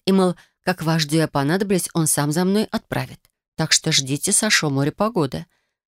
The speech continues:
Вот тогда-то я готова была послать к чертям все правила приличия и сорвать на местной страже и слуге Амина свой гнев.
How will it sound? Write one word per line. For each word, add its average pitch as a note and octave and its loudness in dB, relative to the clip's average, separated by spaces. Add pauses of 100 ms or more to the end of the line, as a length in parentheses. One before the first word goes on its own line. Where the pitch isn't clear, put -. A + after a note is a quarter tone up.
(160)
Вот E3 -4
тогда-то F3+ 0
я E3 4
готова E3+ 0
была D3 0
послать D3+ -2
к - -20
чертям D#3 -2
все - 0
правила C#3 0
приличия D3 0
и - -2
сорвать D3+ -2
на C#3+ 0
местной C#3 -2
страже D3 -2
и - -4
слуге C#3 -2
Амина C#3 2
свой C3+ -2
гнев. B2+ -4